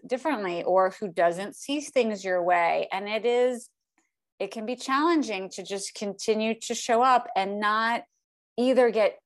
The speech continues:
so defensive and, and aggressive and, you know, judgmental, and also not lay down and completely give in and say, "Forget it. What I'm thinking isn't valid and it doesn't matter anyway."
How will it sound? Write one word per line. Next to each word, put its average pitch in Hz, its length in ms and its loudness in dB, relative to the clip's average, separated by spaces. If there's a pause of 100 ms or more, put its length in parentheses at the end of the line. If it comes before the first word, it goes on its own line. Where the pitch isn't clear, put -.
(120)
so 247 340 2
defensive 190 720 -2
and, 180 220 -6 (160)
and 196 120 -4
aggressive 190 880 4
and, 180 460 -4 (100)
you 208 140 -4
know, 175 160 0
judgmental, 185 880 2 (380)
and 220 220 -2
also 240 460 4
not 208 500 0
lay 202 320 -2
down 196 560 4
and 180 500 -12 (200)
completely 185 1000 0
give 185 220 -2
in 185 380 0
and 180 180 -6
say, 175 260 0
"Forget 185 400 0 (300)
it. 175 100 -4 (100)
What 185 220 0
I'm 190 200 2
thinking 185 400 -8
isn't 175 340 -6
valid 180 480 4
and 175 120 -6
it 165 60 -12
doesn't 175 220 -4
matter - 240 -4
anyway." - 380 -12